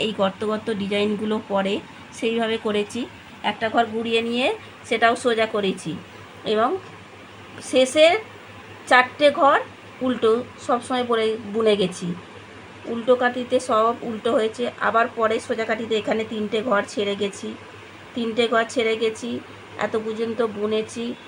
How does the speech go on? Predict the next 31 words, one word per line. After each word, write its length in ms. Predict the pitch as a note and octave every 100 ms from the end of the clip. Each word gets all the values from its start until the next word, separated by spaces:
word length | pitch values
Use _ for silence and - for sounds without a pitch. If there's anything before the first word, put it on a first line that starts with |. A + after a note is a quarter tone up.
| - -
তারপরে 440 | G#3+ G3+ - G#3 A3
এখান 240 | G#3 C4+ A3+ A3
থেকে 260 | A3+ A#3 A#3 - - - -
আবার 320 | - G#3 A3+ A#3
একটা 200 | A3+ A#3
সোজা 340 | - A3 A3
বুনেছি, 480 | G#3+ A3 A3+ A3 A#3+ A#3 C4 -
সুতো 300 | - G3+ A3
ঘুরিয়ে 400 | - A3 A3 A3
নিয়েছি, 500 | A3 A3 A3 - B3+ B3+ - - - -
ঘুরিয়ে 360 | A#3+ A3 A3+ A3
নিয়ে 260 | A3+ A#3+ D4+ F4+
সোজা 300 | - A3 A3
বুনেছি। 420 | A3 A3 A3 A#3+ C4 - - - G3+
যে 100 | A3
কটা 260 | A3+ A#3 A#3+
সোজা 320 | A#3+ A3+ A#3
বাড়তি 400 | A3 G3+ G3+ B3
হচ্ছে 280 | D4 A3 A#3 A#3+
সেগুলো 300 | A3 G#3 A3
সোজাই 380 | - G3+ G#3 A3+
বুনে 220 | A3+ A#3
নিচ্ছি, 300 | A#3+ B3+ -
আর 120 | B3+ -
চারটে, 540 | - F#3+ F#3+ - - C4+ A#4+ - - - - - -
শেষের 440 | C#4+ A#3+ C4 D4 F#4
চারটে 340 | C4+ A#3 - B3
ঘর 260 | C4+ C4 F#4
উল্টো 300 | A#3+ A3+ G3+ G3
বোনা, 300 | F3 E3 - - - - - - - -
আবার 240 | A#3